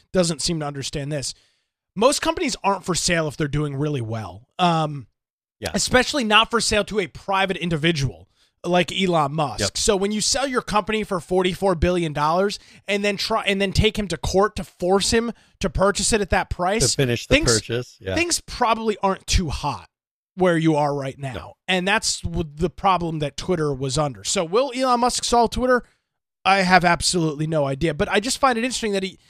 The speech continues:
Speaker 1: and this is how the left always a-, acts. "Well, I'm not saying that it's always been under good leadership, but then, but you built your whole br-, you built a half a million tweet,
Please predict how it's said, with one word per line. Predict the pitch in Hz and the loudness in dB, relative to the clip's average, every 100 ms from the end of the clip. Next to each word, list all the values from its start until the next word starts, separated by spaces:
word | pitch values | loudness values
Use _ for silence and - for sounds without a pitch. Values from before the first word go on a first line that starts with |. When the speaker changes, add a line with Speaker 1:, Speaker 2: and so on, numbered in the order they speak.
| - | -10
Speaker 1:
and | 196 262 | -2 0
this | - | 2
is | 294 | 0
how | 277 247 | 0 2
the | 208 | 2
left | 202 - 196 | 2 0 4
always | 190 185 151 - | 4 4 -2 -4
a-, | 170 - - | -10 -8 -6
acts. | 151 117 - - _ - - | -6 -6 -10 -12 _ -12 -6
"Well, | 277 | -4
I'm | - 381 415 | 0 0 2
not | 370 277 220 | 4 2 2
saying | - 262 262 254 226 | 0 2 2 2 2
that | 208 | 0
it's | 202 - - | 0 -6 4
always | 277 311 302 170 | 6 6 2 2
been | 180 202 | 2 4
under | 185 165 165 | 4 4 2
good | 156 165 | 2 0
leadership, | 156 151 147 - 160 156 _ _ _ | -2 -2 -2 -4 -4 -6 _ _ _
but | 285 | 2
then, | 320 262 | 2 -2
but | 202 - - | 0 0 0
you | 226 | -4
built | 208 269 285 | 2 2 4
your | 254 | 4
whole | 196 269 | 6 6
br-, | 180 - - | 6 -4 -2
you | 233 | 0
built | 170 277 | 4 4
a | 269 | 4
half | 180 226 240 | 2 4 4
a | 240 | 2
million | 214 233 233 226 202 180 - _ _ _ | 2 0 2 0 -2 -6 -10 _ _ _
tweet, | - 247 269 | 0 2 -2